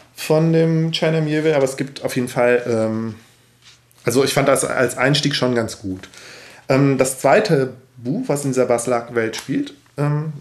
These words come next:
was direkt auf Perdido Street Sta-, Street Station folgt, ist eben The Scar. Das ist, ähm, auf Deutsch auch in zwei Teilen erschienen. Da weiß ich jetzt gar nicht die Titel. Und, ähm,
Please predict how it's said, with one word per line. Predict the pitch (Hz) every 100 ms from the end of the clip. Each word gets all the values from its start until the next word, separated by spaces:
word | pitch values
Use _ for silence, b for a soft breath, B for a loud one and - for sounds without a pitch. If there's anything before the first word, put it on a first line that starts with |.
| -
was | 131 131
direkt | 127 117 127 -
auf | 123 120 -
Perdido | 123 123 120
Street | - 120 117
Sta-, | - - -
Street | - - - 123 -
Station | - 123 120 120
folgt, | - - 123 165 -
ist | -
eben | 123 120
The | 113
Scar. | 113 - 113 107 135 202 262 B B
Das | 127
ist, | 120 120 - -
ähm, | 120 123 123 B B
auf | -
Deutsch | 127 123 120 -
auch | 127 127
in | 143
zwei | 139 131 131
Teilen | - 131 135 139 139
erschienen. | 139 - - 139 151 160 160 - _ _ _ _ _ _ - B B -
Da |
weiß | 117 120
ich | -
jetzt | -
gar | 113 110
nicht | 113
die | 131
Titel. | - 143 143 175 190 196 B B B B -
Und, | 135 131 131 - 131 127
ähm, | 127 120 120 120 120 120 120